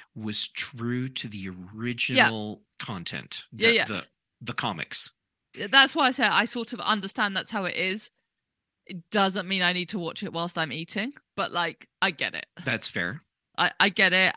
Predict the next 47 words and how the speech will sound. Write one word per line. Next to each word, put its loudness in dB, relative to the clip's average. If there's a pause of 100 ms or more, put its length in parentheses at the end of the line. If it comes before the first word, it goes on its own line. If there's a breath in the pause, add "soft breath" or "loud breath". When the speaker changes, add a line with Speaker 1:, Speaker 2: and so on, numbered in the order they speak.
Speaker 2:
And 4
as 0
I 4
say, 2
I 6
thought -4 (800)
the, 0
the 0
central 0
characters -2
and -2
the -2
dynamic 2
in -4
the -8
school -4 (580)
and -2
all 0
of -2
that 2
stuff -6 (160)
was -4
really -4
well -6
done. -8 (680)
Speaker 1:
Mm-hmm. -2
Speaker 2:
And, 4 (180)
and, 2 (100)
and 0
I 2
will -6
definitely -2
watch -6
season -6
two -6
when -6
that -4
comes -6
out. -4 (520)
I -6
think -14
that'll -16
be -16
very -14
good -16
as -16
well. -8